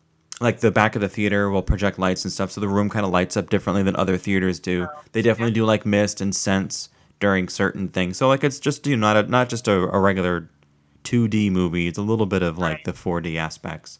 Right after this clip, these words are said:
Speaker 1: It's not three D. Um, and now that I think about it, I wish it was three D. That would've been cool.
Speaker 2: Just looking around. <laughs>
Speaker 1: Look, <laughs> yeah. It's, it's a really, um, slanted amphitheater, though, so you never have to worry about not being able to see.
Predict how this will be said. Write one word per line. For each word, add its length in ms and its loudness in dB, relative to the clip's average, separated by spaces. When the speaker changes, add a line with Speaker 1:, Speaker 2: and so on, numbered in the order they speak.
Speaker 1:
It's 80 -8
not 140 2
three 160 0
D. 280 -4
Um, 340 2
and 80 -10
now 80 0
that 80 4
I 40 2
think 180 -4
about 160 2
it, 60 0
I 40 -2
wish 200 -4
it 20 -6
was 140 -8
three 180 -8
D. 160 -6
That 100 -8
would've 120 -2
been 100 -6
cool. 220 -8
Speaker 2:
Just 200 -20
looking 280 -6
around. 460 -4
<laughs> 100 -20
Speaker 1:
Look, 300 -4
<laughs> 100 -4
yeah. 220 4
It's, 280 2
it's 180 4
a 60 2
really, 540 2
um, 560 0
slanted 920 0
amphitheater, 580 0
though, 160 -2
so 140 -6
you 60 2
never 240 4
have 120 2
to 80 0
worry 140 4
about 160 2
not 180 4
being 160 -2
able 240 -2
to 100 -12
see. 420 -2